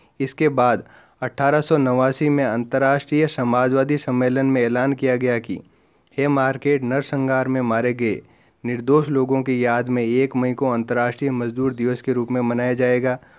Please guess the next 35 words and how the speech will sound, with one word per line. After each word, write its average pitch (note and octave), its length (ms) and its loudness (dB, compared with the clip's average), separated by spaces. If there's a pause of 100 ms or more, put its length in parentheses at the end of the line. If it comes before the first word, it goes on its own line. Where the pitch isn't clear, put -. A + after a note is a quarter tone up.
(120)
और C3+ 200 0
उस D3+ 200 0
दिन C#3+ 220 0
सभी C#3 320 -2
कामगारों C3 680 0 (320)
और C3+ 140 0
श्रमिकों B2+ 500 -2
का D#3 160 0
अवकाश A#2+ 400 -2
रहेगा। G2+ 380 -2 (500)
तब D3 120 0
से D#3+ 180 -2
ही D#3 200 2
दुनिया C#3 380 0
के C#3 180 -2
अस्सी C3+ 360 -2
देशों C3+ 340 0
में C3+ 180 2
मजदूर A#2+ 420 0
दिवस C3 280 0
को C#3 180 -2
राष्ट्रीय B2+ 480 0
अवकाश C3 480 0
के C3+ 140 -2
रूप A#2+ 200 -4
में D3+ 80 -2
मनाया A#2+ 320 0
जाने A2+ 260 0
लगा। F#2+ 280 -4 (400)
भारत B2+ 420 -2
में D#3 100 2
मजदूर C3+ 400 0
दिवस C3+ 260 0
की C3+ 120 -4
शुरुआत। A2 480 -2